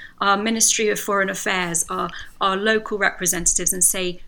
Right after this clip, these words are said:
"We don't want you to stand with the regime in Iran. We want you to stand with the people and find a way to do that, please." We, we stand, we as Americans, a-, as Brits, as, um, as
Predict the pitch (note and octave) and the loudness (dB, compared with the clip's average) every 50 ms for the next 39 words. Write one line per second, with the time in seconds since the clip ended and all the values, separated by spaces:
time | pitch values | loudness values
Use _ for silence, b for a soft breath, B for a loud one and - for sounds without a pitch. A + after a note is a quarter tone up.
0 | - - - - F#3 G#3 G3+ - A3+ A3+ A#3 A3+ A3+ G#3+ G#3 G#3 - - G3+ F3+ | -16 -16 -14 -12 -10 -8 -2 0 2 2 2 0 -4 -6 -8 -8 -8 -8 -2 0
1 | - - - - - G3 F#3 F#3 F3+ F3 F3 E3+ E3+ - - - F#3 F3 - F#3 | 2 2 4 2 2 2 0 0 0 -2 -2 -4 -6 -8 -8 -10 -12 -8 -8 -6
2 | F3 F#3 F3+ E3+ G3 F#3 F3 E3+ E3 E3 - E3+ D#3+ D#3+ D#3+ D#3+ D#3+ D#3+ D#3 D#3 | -2 0 2 2 2 2 0 -2 -4 -6 -6 -6 -6 -6 -6 -4 -4 -4 -4 -4
3 | E3+ F3 E3+ F3+ F#3+ F#3+ - F#3 F#3 F3 F3 - - - F3 E3+ - - F3 E3+ | -4 -4 -4 -4 -4 -6 -6 -8 -8 -4 -2 -2 -2 0 2 2 2 2 2 2
4 | E3+ E3 D#3+ E3+ E3 - F3 F3 - - F3+ E3+ - - E3+ E3 D#3 - - B | -2 -2 -4 -6 -8 -8 -8 -8 -8 -10 -10 -10 -10 -10 -8 -8 -8 -10 -12 B
5 | B B B B - G#3 G#3+ - - - - A3+ A3+ A3+ A3 A3 A3 G#3 G3+ G3+ | B B B B -10 -10 -8 -8 -4 2 4 4 4 4 2 0 0 0 0 0
6 | F#3+ - F#3+ F3+ E3 F3+ F3+ E3+ E3+ E3+ D#3+ - - - - - - - - - | 2 0 0 0 0 -2 -2 -2 -2 -2 -4 -4 -2 -2 -4 -4 -4 -6 -8 -6
7 | A#3 A3+ F#3+ F3+ F3 E3+ E3+ - - - - - F3+ G3+ G3 F#3 - - F3 F#3+ | -6 -6 -6 -6 -2 2 2 2 2 2 -4 -14 -12 -12 -12 -12 -12 -12 -12 -8
8 | G#3 G3 G3 - - - G#3 G3+ G3 F#3+ G3 G3 F#3+ - F#3 F3 G3 A3 A3+ A3+ | -4 0 2 2 4 4 4 2 2 0 0 -4 -12 -14 -12 -10 -6 -6 -6 -4
9 | - - G3+ G3+ - F#3+ G3 G3 G3 G3 G3+ F#3+ - - G2+ G2+ F#2 - - - | -4 -4 -4 -4 -6 -6 -4 -4 -4 -4 -4 -6 -8 -10 -10 -8 -6 -4 -4 -4
10 | - - - - F#3+ F#3 E3+ E3 - G3 G#3 G3+ - - - - - - B B | -4 -4 -4 -2 -2 -2 -2 -2 0 2 2 2 0 0 2 2 2 0 B B
11 | B B B B - - G3 G3 F#3+ F#3+ F#3 - - B B B B B B - | B B B B -2 0 0 0 2 4 4 4 4 B B B B B B -4
12 | - - G3 G3 F#2+ F#2+ F#2+ F#2 - - - - A3 A3 | 0 2 2 2 2 0 -2 -4 -6 -6 -2 -2 0 0